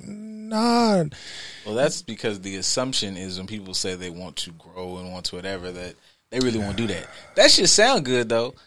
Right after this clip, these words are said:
Speaker 1: It sounds magnificent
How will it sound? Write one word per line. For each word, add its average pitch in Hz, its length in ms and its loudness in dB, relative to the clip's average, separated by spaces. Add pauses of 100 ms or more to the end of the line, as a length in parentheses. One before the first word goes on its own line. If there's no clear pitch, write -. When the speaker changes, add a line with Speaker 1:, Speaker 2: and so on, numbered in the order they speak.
Speaker 1:
It 151 240 -10
sounds 120 880 -2
magnificent 120 1400 -4